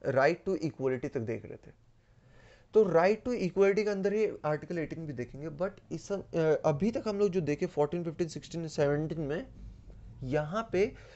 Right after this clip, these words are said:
जो पिछड़े थे उन्हें किसी तरह सपोर्ट करके पहुंचाया जा रहा था, या फिर जो पिछड़े उन्हें पिछड़ा कंसीडर करके उन्हें दबाया कुचलाया ना जाए,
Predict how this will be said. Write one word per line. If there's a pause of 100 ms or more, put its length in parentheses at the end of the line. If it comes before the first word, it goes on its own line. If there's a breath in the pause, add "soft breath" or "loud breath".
(160 loud breath)
जो
पिछड़े
थे
उन्हें
किसी
तरह
सपोर्ट
करके
पहुंचाया
जा
रहा
था,
या
फिर
जो
पिछड़े
उन्हें
पिछड़ा (720)
कंसीडर
करके
उन्हें
दबाया
कुचलाया
ना
जाए,